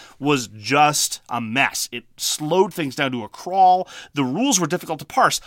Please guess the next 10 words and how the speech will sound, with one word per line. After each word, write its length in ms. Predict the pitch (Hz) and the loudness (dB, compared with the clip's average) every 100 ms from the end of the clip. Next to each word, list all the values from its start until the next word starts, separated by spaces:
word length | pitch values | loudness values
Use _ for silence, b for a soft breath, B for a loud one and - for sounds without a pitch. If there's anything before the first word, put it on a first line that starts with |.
| B | B
All 220 | - 277 | 4 4
four 260 | - 247 320 | 4 0 2
of 100 | 127 | 0
us 280 | 95 - - b | -2 -8 -10 b
were 140 | 151 156 | -4 -2
looking 500 | 147 240 262 262 247 | -2 -2 -2 -6 -4
at 220 | 196 208 | -4 -4
the 120 | 160 | -6
rule 280 | 156 185 262 | -4 -2 -2
book, 380 | 143 87 - - | -4 -10 -14 -20